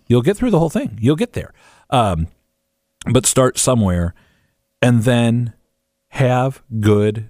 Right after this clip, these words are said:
discipline so that you can actually do these things every day. And if that means attaching them to actions, like every time I'm gonna get up to go, you know, if, if you work in an office, every time I'm gonna get up to go use the restroom, I'm gonna say a very quick prayer for whatever intention.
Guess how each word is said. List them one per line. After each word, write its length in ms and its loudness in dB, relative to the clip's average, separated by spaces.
discipline 640 -2
so 180 0
that 140 -2
you 80 -2
can 160 2
actually 360 0
do 220 0
these 300 -2
things 500 -6
every 320 2
day. 320 -8
And 140 0
if 100 -2
that 180 0
means 280 2
attaching 480 -2
them 180 0
to 220 -6
actions, 440 -2
like 160 -4
every 220 0
time 380 0
I'm 140 0
gonna 160 2
get 200 0
up 260 -2
to 460 0
go, 560 0
you 140 -2
know, 100 0
if, 80 -2
if 160 -6
you 80 0
work 200 0
in 60 0
an 120 0
office, 320 -4
every 160 0
time 200 2
I'm 100 2
gonna 120 0
get 140 0
up 80 -2
to 80 -12
go 100 0
use 240 0
the 60 -6
restroom, 480 -4
I'm 100 -4
gonna 140 -2
say 160 -2
a 80 0
very 340 2
quick 300 -4
prayer 240 0
for 440 -2
whatever 300 0
intention. 500 -2